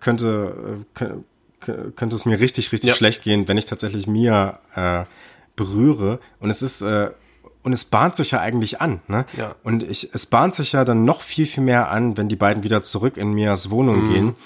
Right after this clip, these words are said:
Speaker 1: Und das Erste, was da auch passiert ist, dass sich beide so anschauen. Mia schaut ihn mit diesem intensiven Blick an.
Speaker 2: Mhm.
Speaker 1: Wir sehen das von der Seite,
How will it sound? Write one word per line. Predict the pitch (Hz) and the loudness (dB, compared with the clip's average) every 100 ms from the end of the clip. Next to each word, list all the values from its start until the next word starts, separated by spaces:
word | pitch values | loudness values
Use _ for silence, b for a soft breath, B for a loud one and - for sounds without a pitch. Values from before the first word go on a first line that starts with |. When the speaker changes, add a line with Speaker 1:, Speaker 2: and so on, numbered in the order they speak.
| B B B | B B B
Speaker 1:
Und | 104 | -4
das | 104 | -2
Erste, | 90 113 151 - 151 139 - _ | 2 2 2 2 2 2 -4 _
was | 113 - | -6 -2
da | 117 110 | 2 2
auch | 117 - | 0 -2
passiert | 110 - 131 127 | -6 -2 -2 0
ist, | 113 - - | -4 -6 -6
dass | 101 | -4
sich | 107 - | -4 2
beide | 110 110 | 2 4
so | 98 101 | 2 2
anschauen. | 98 143 - 131 131 117 | 0 0 2 2 2 0
Mia | 107 123 123 | 4 4 4
schaut | - 110 | 0 -2
ihn | 107 | -2
mit | 107 | -4
diesem | 104 104 | -4 -4
intensiven | 87 110 101 104 101 | -4 -6 -4 -2 -2
Blick | 95 95 | -2 -2
an. | - 107 | 0 2
Speaker 2:
Mhm. | 104 | 2
Speaker 1:
Wir | |
sehen | 98 101 | 2 2
das | 107 | 0
von | - 101 | -2 -2
der | 92 | 2
Seite, | 92 101 - 175 | 2 2 2 -4